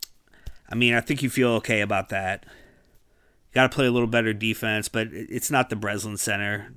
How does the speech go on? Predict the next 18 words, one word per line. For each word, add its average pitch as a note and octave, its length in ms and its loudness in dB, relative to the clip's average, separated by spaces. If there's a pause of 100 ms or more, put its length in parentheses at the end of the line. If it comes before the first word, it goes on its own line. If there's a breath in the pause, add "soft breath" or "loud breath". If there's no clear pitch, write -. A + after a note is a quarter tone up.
(100)
that's G#2+ 240 -6
full G#2+ 240 -2
of G#2 200 -6 (240)
students, G#2 720 -6 (580 soft breath)
full A2 240 -2
of G2+ 80 -2
fans. G#2 680 0 (1080 soft breath)
Sure, C3+ 720 6
the B2+ 140 2
refs B2 360 4
will C#3 140 0
<laughs> - 40 -8
probably D3 500 4
give C#3 160 6
Izzo C3 640 4 (140)
a B2 160 4
little B2+ 320 6
more B2 480 2